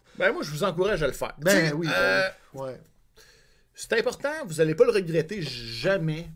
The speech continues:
Speaker 1: Tu sais,
Speaker 2: Mm.
Speaker 1: à la limite, là, si je vous dirais, si vous regrettez un jour d'avoir été intègre et d'avoir
Speaker 2: Ouais,
Speaker 1: dénoncé
Speaker 2: non.
Speaker 1: quelque chose
Speaker 2: Vous allez plus regretter de pas rien dire.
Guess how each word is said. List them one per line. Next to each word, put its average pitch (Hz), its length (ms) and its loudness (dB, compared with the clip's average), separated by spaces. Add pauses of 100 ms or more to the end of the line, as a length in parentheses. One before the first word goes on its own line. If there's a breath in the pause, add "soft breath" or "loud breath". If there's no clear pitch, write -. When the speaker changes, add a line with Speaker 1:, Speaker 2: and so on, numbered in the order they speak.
Speaker 1:
Tu 269 140 -8
sais, 330 60 -10
Speaker 2:
Mm. 143 80 -12
Speaker 1:
à 170 120 4
la - 60 6
limite, 302 300 -6
là, 233 120 -2
si - 380 -6
je 165 80 -6
vous 135 120 -10
dirais, 123 440 -8 (600 soft breath)
si - 280 -6
vous 196 100 -2
regrettez 160 540 -4
un 170 200 -2
jour 160 600 -4
d'avoir 143 380 2
été 214 340 2
intègre 208 540 0 (180)
et 214 140 -6
d'avoir 180 260 6
Speaker 2:
Ouais, 143 100 -6
Speaker 1:
dénoncé 208 580 0
Speaker 2:
non. 247 60 -8
Speaker 1:
quelque - 220 -6
chose 180 360 0
Speaker 2:
Vous 165 60 2
allez 160 160 4
plus 190 220 -2
regretter 156 380 -2
de 160 40 -14
pas 160 120 2
rien 156 240 2
dire. 151 160 0